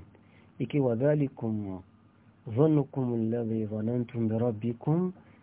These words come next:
أرداكم فأصبحتم من الخاسرين." Olúwa ní, ẹ, èròǹgbà yín, èròǹgbà bútẹ ní sọba tó dá yín náà nìyẹn. Òun ló sì kó bá yín tó fi di pé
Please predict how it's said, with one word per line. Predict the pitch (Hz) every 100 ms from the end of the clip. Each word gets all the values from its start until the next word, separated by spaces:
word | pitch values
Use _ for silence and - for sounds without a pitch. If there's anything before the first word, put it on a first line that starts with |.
| -
أرداكم | 123 113 104 120 139 151 156 196 208 214 - - -
فأصبحتم | 147 - - 127 135 - - 170
من | 185 175 165
الخاسرين." | 139 - 123 101 - 92 85 69 - - - - - -
Olúwa | 135 135 131
ní, | 135
ẹ, | 123 107 87 - - - - - 151 127 - - - - -
èròǹgbà | 131 143 175 165 151
yín, | 139 147 143 147 90
èròǹgbà | 120 165 170 139 135
bútẹ | 127 147 151 147 135
ní | 135 143
sọba | 143 131 123
tó | 143
dá | 135 135
yín | 123 139 139
náà | 139
nìyẹn. | 135 107 104 107 101 73 - - - - - - - -
Òun | 123 131
ló | 156
sì | 160 127 - -
kó | 127
bá | 123 127 117
yín | 123 123 139 - - - - -
tó | - 131
fi | 117
di | 110
pé | 113 - 131 127